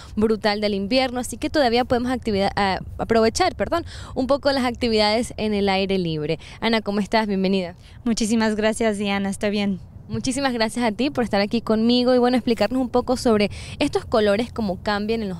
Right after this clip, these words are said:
Speaker 1: árboles, también algunas de las actividades, como dije, que podemos hacer y también en dónde, en qué lugares de Minnesota podemos encontrar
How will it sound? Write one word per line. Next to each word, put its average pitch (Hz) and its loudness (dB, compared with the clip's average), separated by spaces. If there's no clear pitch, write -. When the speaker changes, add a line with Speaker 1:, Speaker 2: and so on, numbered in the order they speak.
Speaker 1:
árboles, 233 0
también 190 -4
algunas 220 2
de 220 0
las 208 -4
actividades, 190 2
como 175 -4
dije, 196 0
que 180 -4
podemos 180 0
hacer 262 2
y 285 2
también 277 2
en 247 -2
dónde, 269 2
en 262 0
qué 208 2
lugares 220 2
de 233 0
Minnesota 262 2
podemos 202 2
encontrar 214 0